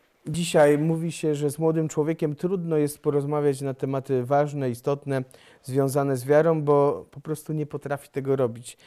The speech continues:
E, chcemy razem z młodzieżą, która, która dzisiaj jest razem ze mną w studiu, porozmawiać na temat, e,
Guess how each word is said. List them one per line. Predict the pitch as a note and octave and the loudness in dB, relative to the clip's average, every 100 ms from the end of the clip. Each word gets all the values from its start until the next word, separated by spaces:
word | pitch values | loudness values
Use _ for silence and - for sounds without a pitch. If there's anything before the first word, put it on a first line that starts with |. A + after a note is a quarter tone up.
| - - - | -20 -18 -2
E, | B2 | -2
chcemy | - - G3 E3 D3+ | 0 -4 4 8 8
razem | D3 D#3 D3+ C#3 | 8 4 2 0
z | |
młodzieżą, | C#3+ C#3+ E3 D#3+ C#3+ | -2 -4 -2 0 -2
która, | - C3 C3 B2+ B2 A#2 | -4 0 2 2 0 -4
która | B2+ B2+ | -10 -10
dzisiaj | C3 - B2+ | -6 -2 2
jest | C3 A#2+ C3 A#2+ | 0 0 -2 -2
razem | B2+ C3 B2 | 0 -2 -4
ze | C3 | -4
mną | C3 B2 | -4 -6
w | - | -8
studiu, | - D#3 D3+ D3+ - _ _ _ - | -6 -4 0 -2 -4 _ _ _ -6
porozmawiać | C#3+ D3 E3+ D#3+ D#3 D3+ | -2 0 4 4 4 0
na | C#3+ | -4
temat, | C#3+ D#3 D3 C#3+ D3 | -4 -2 -2 -2 -2
e, | C3+ C3 | 0 0